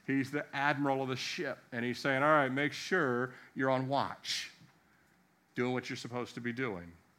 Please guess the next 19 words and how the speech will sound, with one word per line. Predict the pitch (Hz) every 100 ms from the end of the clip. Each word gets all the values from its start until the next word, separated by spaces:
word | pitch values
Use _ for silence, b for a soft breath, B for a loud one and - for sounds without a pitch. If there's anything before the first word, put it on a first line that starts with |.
| _ -
That's | 120 -
also | 123 110 98
in |
Matthew | 104 98 104
twenty-five, | 110 92 117 95 80
too. | 123 87 - B B B B B
Uh, | 127 113
verse | 135 147
twelve, | - 156 147 143
I | 131
mean, | 117 113 113
not | 117 98
verse | 95
twelve, | 98 92
final | 123 117
twelve, | 101 123 104 95 B B B -
uh, | 104 101 -
item | 117 107 101
here. | 110 95